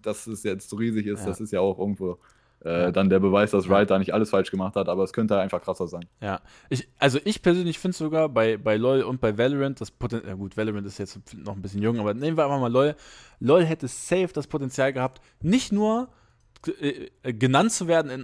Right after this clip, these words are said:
Speaker 2: einer der größten E-Sports. Ich finde, LOL hätte safe das Potenzial gehabt, der größte E-Sport zu sein.
Speaker 1: Also das
Speaker 2: Punkt.
Speaker 1: ist ja der größte E-Sports, aber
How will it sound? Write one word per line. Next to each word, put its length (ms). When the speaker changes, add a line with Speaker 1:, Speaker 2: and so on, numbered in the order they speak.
Speaker 2:
einer 280
der 80
größten 360
E-Sports. 320
Ich 120
finde, 160
LOL 260
hätte 180
safe 400
das 120
Potenzial 400
gehabt, 260
der 400
größte 420
E-Sport 440
zu 100
sein. 300
Speaker 1:
Also 240
das 160
Speaker 2:
Punkt. 140
Speaker 1:
ist 100
ja 80
der 80
größte 320
E-Sports, 400
aber 320